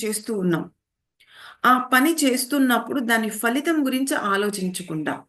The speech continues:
మీకు ఒక కథ చెప్తాను చూడండి. అంటే హరిదాస్ మహారాజ్ గురించి మనం ఇప్పుడు ఒకటి చెప్పుకుందాం.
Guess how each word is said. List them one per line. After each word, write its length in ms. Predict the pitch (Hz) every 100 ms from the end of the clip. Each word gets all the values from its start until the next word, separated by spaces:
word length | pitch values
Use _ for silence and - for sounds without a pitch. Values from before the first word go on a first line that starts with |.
| _ _ _ _ _ _ _ _ _ _ _ _ _ _ _ _ _ _ _ _ - _ _ -
మీకు 560 | 233 233 185 185 214 - _ _ _ _ _ _ _ _
ఒక 260 | 220 220 208
కథ 280 | 202 202 196
చెప్తాను 380 | 190 - 160 160
చూడండి. 340 | 160 160 170
అంటే 180 | 214 220
హరిదాస్ 540 | 208 202 202 208 208
మహారాజ్ 380 | 196 190 190 185
గురించి 380 | 180 175 175 226
మనం 300 | 208 175 170
ఇప్పుడు 340 | 165 175 165 170
ఒకటి 260 | 170 165
చెప్పుకుందాం. 580 | 170 175 - 170 170 165